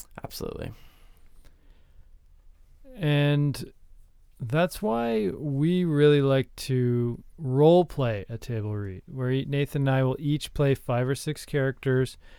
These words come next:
Speaker 2: We'll read through our screenplays with, uh, different voices, pretending to be different celebrities, acting out the roles on the page.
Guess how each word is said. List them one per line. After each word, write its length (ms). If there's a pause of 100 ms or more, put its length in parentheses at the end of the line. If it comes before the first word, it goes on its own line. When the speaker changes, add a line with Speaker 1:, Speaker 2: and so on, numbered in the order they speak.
(720)
Speaker 2:
We'll 160
read 400
through 300
our 60
screenplays 680
with, 340
uh, 240
different 360
voices, 640
pretending 500
to 60
be 160
different 640 (320)
celebrities, 1160 (440)
acting 440
out 320
the 120
roles 400
on 100
the 80
page. 540